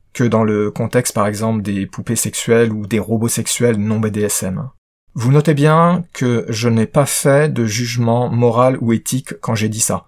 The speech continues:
Et personnellement, vous l'aviez compris, je ne vois absolument aucun inconvénient à l'existence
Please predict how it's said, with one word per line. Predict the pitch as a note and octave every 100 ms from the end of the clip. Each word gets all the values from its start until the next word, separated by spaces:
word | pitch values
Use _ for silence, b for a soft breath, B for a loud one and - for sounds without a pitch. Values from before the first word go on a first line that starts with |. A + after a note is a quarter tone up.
| _ -
Et | A#2
personnellement, | A#2 C3+ A#2+ A#2+ C3 C3
vous | A#2
l'aviez | A2 G#2+
compris, | A2+ A2+ C3+ A2 -
je | A#2+ A2
ne | G#2+ G#2+
vois | G#2 A#2
absolument | A2 - A2 A#2 A#2
aucun | A#2 A#2 B2
inconvénient | A#2 - A2 A2+ A#2+ C3 B2
à |
l'existence | A2 G#2+ A2 - - B2 A#2 -